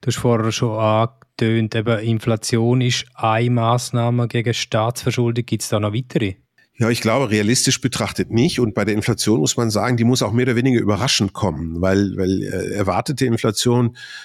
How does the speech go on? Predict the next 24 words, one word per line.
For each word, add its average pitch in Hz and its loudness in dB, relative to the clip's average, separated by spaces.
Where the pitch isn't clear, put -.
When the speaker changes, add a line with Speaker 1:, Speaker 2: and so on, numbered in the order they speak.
Speaker 2:
also 101 0
wenn 110 4
ich 101 2
erwarte, 95 0
dass 117 0
Amerika, 110 0
sagen 104 0
wir 98 0
mal, 92 -2
vier 117 2
Prozent 110 0
Inflation 107 -2
hat 110 -4
in 104 -4
den 98 2
nächsten 104 0
fünf 110 0
Jahren, 101 0
dann 101 0
werde 107 2
ich - -2
ja 92 0
als 92 -2
Anleger, 113 2